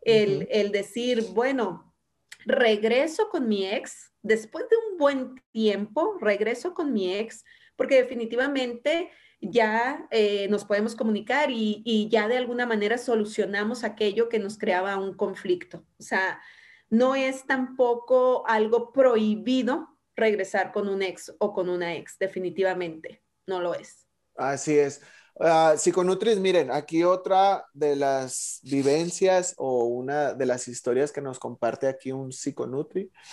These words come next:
Speaker 2: es que mi ex siempre se quejaba de mi apariencia física. Lo que hice una vez que finalizó la relación fue meterme a, al gimnasio, hacer ejercicio y cuidar mi alimentación,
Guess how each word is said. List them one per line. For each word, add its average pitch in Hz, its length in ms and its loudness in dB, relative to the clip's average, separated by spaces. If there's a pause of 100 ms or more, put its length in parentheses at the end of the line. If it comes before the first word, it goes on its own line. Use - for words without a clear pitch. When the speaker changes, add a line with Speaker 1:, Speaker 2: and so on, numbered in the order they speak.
(220)
Speaker 2:
es 165 580 2 (320)
que 165 540 4
mi 175 260 2
ex 202 240 2
siempre 185 400 -2
se 190 200 -4
quejaba 151 500 2
de 165 120 -2
mi 156 100 -4
apariencia 135 640 -4
física. 165 680 -2 (640)
Lo 151 280 4
que 151 160 6
hice 208 600 2 (120)
una 160 260 0
vez 165 260 2
que 165 360 2
finalizó 127 640 -4
la 139 120 2
relación 147 640 -2 (440)
fue 151 120 4
meterme 156 640 0
a, 131 420 0
al 120 80 -6
gimnasio, 135 500 -2
hacer 165 180 -2
ejercicio 151 640 -2
y 190 40 -4
cuidar 127 340 0
mi 135 60 -6
alimentación, 143 760 -4